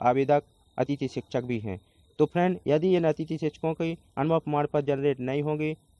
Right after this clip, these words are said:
तो वो फ्रेंड पच्चीस प्रतिशत का लाभ नहीं ले पाएंगे, जबकि कुछ सॉफ्टवेयर की गलती है, वो कुछ फ्रेंड अफसरों की गलती है, कभी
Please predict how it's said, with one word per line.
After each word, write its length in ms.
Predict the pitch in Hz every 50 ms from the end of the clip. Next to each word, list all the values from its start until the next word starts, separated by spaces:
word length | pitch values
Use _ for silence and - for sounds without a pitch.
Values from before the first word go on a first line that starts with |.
| _ -
तो 80 | 156 151
वो 120 | 147 151
फ्रेंड 320 | 147 - 151 143 143 143 147 -
पच्चीस 260 | 139 135 - - 143 -
प्रतिशत 340 | - 139 - - 131 123 - -
का 80 | 131 123
लाभ 240 | 123 123 123 120
नहीं 240 | 120 117 117 120 123
ले 120 | 120 120 117
पाएंगे, 420 | - 117 110 113 113 107 104 95 - - - _ _ -
जबकि 440 | 117 139 - - - 190 190 190 - - - - _ _ _ _
कुछ 140 | - 202 185
सॉफ्टवेयर 500 | - - 175 160 - - 170 170 165 165
की 160 | 165 - 175
गलती 360 | 160 160 160 160 160 170 170 170
है, 160 | 170 170 170
वो 140 | 170 165 160
कुछ 240 | - 165 160 - -
फ्रेंड 260 | - 160 156 156 147
अफसरों 380 | 135 - - - 143 143 147 147
की 120 | 147 160
गलती 320 | 147 151 147 147 147 151 160
है, 140 | 160 160 160
कभी 420 | - - 135 139 151 160 160 151